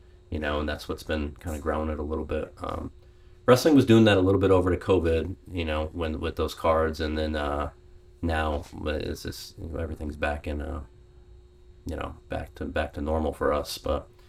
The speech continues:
but yeah, I think that we have opportunity to, to kinda learn from that.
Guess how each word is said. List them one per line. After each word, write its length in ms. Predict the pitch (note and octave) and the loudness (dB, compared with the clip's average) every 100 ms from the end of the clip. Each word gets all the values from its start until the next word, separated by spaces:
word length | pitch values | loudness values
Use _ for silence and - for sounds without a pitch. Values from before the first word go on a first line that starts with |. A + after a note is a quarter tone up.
| - - - | -20 -10 4
but 100 | A#2+ | 8
yeah, 160 | A2 | 10
I 60 | F#2 | 8
think 200 | - G#2+ | 4 4
that 140 | F#2+ | 4
we 120 | F2+ | 6
have 120 | F2+ E2 | 6 6
opportunity 600 | D#2+ F#2+ - F2 D#2+ D#2 | 2 -4 -2 0 0 -2
to, 200 | - D2+ | -2 -2
to 140 | - | -2
kinda 220 | - E2+ D2+ | -4 0 0
learn 240 | D2+ E2 | 2 0
from 200 | - D#2+ | 0 0
that. 280 | D2+ C#2+ D2 | 0 -2 -4